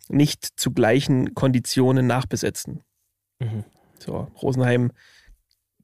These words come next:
Speaker 1: kann das vielleicht auch nicht zu gleichen Konditionen, haben aber die Möglichkeit,
Speaker 2: Draufzulegen.
Speaker 1: die zu verändern.
Speaker 2: Ja, genau.
Speaker 1: Mm, mir, mir tut,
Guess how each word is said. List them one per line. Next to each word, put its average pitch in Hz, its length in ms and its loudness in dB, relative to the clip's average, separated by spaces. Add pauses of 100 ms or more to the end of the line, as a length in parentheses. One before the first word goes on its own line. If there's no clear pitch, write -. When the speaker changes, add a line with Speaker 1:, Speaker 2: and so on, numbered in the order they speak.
Speaker 1:
kann - 160 -2
das 139 100 0
vielleicht 127 160 0
auch - 60 2
nicht 175 140 2
zu 160 40 2
gleichen 151 240 4
Konditionen, 139 540 2
haben 131 80 2
aber 131 100 4
die 120 100 2
Möglichkeit, 120 640 -2 (160)
Speaker 2:
Draufzulegen. 110 540 -4
Speaker 1:
die 131 120 2
zu 131 140 0
verändern. 117 440 0
Speaker 2:
Ja, 101 200 -4 (380)
genau. 107 200 -4 (960)
Speaker 1:
Mm, 135 2000 4 (800)
mir, 87 480 -6
mir 160 560 2
tut, 208 380 0